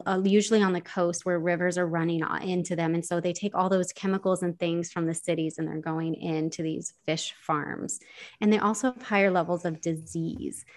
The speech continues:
So a lot, like I said, a lot of people are worried, "Oh, meat, you know, it's not good for you." It,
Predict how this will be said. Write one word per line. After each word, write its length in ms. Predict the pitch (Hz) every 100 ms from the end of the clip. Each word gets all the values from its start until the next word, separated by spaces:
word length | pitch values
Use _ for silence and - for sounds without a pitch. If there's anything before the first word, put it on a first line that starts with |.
| - - _ _
So 340 | - 226 202
a 40 | 208
lot, 200 | 202 -
like 200 | 220 220
I 60 |
said, 180 | 208 175
a 40 |
lot 160 | 175 196
of 60 | -
people 180 | 226 202
are 40 |
worried, 240 | 180 165
"Oh, 260 | 185 190 180
meat, 360 | 170 185 175 190
you 80 |
know, 120 | 170 170
it's 140 | 160
not 200 | 180 175
good 120 | 180
for 120 | -
you." 120 | 175
It, 80 | 160